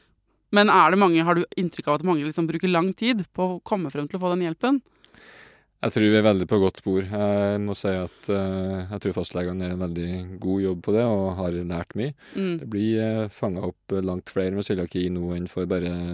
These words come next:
Speaker 2: femten tjue år siden.
Speaker 1: Det har vært en sånn bra branding av cøliaki. Det er liksom,
Speaker 2: Ja, jeg tror
Speaker 1: eh,
Speaker 2: det.
Speaker 1: ja,
Speaker 2: Mm.
Speaker 1: folk har på en måte fått med seg hva det er for noe.
Speaker 2: Mm. Det er en, eh, kjent sykdom, og, og fastlegene, eh, er vant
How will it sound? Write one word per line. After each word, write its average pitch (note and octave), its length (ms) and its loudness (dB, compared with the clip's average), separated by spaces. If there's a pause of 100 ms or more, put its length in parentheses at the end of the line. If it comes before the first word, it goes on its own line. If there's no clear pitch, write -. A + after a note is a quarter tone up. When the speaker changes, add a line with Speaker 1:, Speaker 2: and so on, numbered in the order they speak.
(180)
Speaker 2:
femten F2+ 400 -8
tjue F2 180 -4
år F2 80 -6
siden. B2+ 240 -2 (320)
Speaker 1:
Det G#3 80 0
har B3 80 6
vært A#3+ 60 0
en C#4 160 6
sånn A#3+ 80 0
bra E3+ 200 2
branding D#3+ 600 2
av E3+ 80 0
cøliaki. G3+ 460 2
Det E3 100 -8
er G#3 40 2
liksom, A3 300 4
Speaker 2:
Ja, G#3 100 4
jeg G3+ 140 2
tror A#2+ 140 0
Speaker 1:
eh, G2+ 60 -2
Speaker 2:
det. - 180 -10
Speaker 1:
ja, G#3+ 160 4 (140)
Speaker 2:
Mm. A2+ 140 -6
Speaker 1:
folk A3 180 2
har G#3 140 6
på G3 40 0
en G#3+ 120 2
måte F#3 260 -2
fått - 240 -6
med D3+ 80 -4
seg E3+ 100 0
hva D3 80 4
det D3+ 120 6
er F3 100 4
for - 80 0
noe. C4+ 140 2 (160)
Speaker 2:
Mm. A2 280 -2 (600)
Det A#2+ 120 -6
er G2+ 160 -2
en, G#2 240 0
eh, G2+ 160 -2
kjent G2+ 260 -2
sykdom, G#2 480 -2
og, G2+ 640 0
og G2 260 -6
fastlegene, F#2 720 -4
eh, G2 280 0
er F#2 40 -2
vant E2+ 180 -4